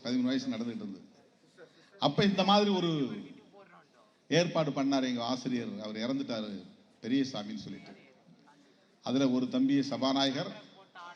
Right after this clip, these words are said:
ஒருத்தர் முதலமைச்சர், ஒரு பெண்மணி, ஒரு மாணவி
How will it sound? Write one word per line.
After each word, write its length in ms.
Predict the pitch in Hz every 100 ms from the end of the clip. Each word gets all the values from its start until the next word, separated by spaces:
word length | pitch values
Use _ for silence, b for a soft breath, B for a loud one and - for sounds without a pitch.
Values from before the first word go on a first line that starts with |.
| - - - 110
ஒருத்தர் 360 | 135 127 127
முதலமைச்சர், 720 | 117 143 147 139 - 170 - - - - b b b b -
ஒரு 240 | 117 135
பெண்மணி, 480 | 131 143 147 156 143
ஒரு 160 | 127 120
மாணவி 720 | 117 123 147 143 131 - -